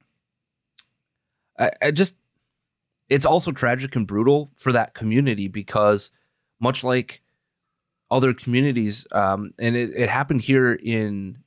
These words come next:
in the Chicagoland area just a few years ago, where a factory had caught on fire, toxic chemicals into the air, and people are,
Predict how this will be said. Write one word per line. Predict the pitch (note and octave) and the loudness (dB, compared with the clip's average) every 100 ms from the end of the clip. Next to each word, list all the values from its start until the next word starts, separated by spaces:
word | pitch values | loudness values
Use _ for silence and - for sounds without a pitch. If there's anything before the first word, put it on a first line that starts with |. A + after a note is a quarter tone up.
| _ _ _ _ - | _ _ _ _ 0
in | A#2+ | 2
the | |
Chicagoland | A2 - A#2 D3+ E3 A2 F#2+ F#2+ | 2 0 -2 0 0 -2 -4 -4
area | G2 G2 G2 | -2 -2 -2
just | G#2 - | -4 -8
a | - _ _ | -12 _ _
few | - C#3 | 2 4
years | C3+ A2+ F#3+ A3 | 6 6 2 0
ago, | A2 F2 C#2+ - _ _ | -6 -6 -6 -8 _ _
where | - B2 A#2+ A#2 A2+ _ _ _ | 0 2 4 2 0 _ _ _
a | A#2+ A#2+ A2+ G#2 - | 0 2 2 -2 -6
factory | - C3+ F3+ C3 A2+ | -2 -2 -2 0 2
had | G#2 G2 | 0 0
caught | G#2+ G#2+ | -2 0
on | G2+ | -2
fire, | F#2 G2 G2+ G2 - _ - | -2 -2 0 -2 -6 _ -6
toxic | B2 C3 C#3+ | -4 -2 -6
chemicals | - A#2+ A#2+ - A#2 A2 - | -4 -4 -2 -4 -6 -6 -4
into | A2+ A2 A2+ | -4 -4 -4
the | G#2 | -4
air, | G2+ G2 F#2+ - _ _ _ _ _ _ _ _ _ _ - | -2 -4 -4 -8 _ _ _ _ _ _ _ _ _ _ -4
and | C3 A#2 | 0 2
people | D3+ C#3+ | 2 4
are, | B2 G#2+ G2+ | 4 2 -2